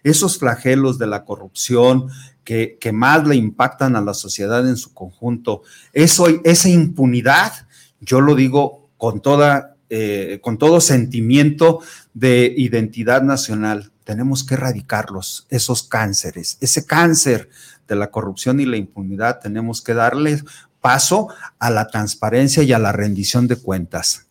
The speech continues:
que sea algo que de suyo se esté viendo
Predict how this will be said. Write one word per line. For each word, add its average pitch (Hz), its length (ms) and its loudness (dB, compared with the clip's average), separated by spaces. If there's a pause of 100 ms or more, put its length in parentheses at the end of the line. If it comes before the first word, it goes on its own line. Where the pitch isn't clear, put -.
que - 120 -8
sea 123 260 2
algo 127 420 2 (320)
que 127 480 2
de 107 140 -8
suyo 151 480 4 (220)
se - 240 -4
esté 127 640 0
viendo 123 600 0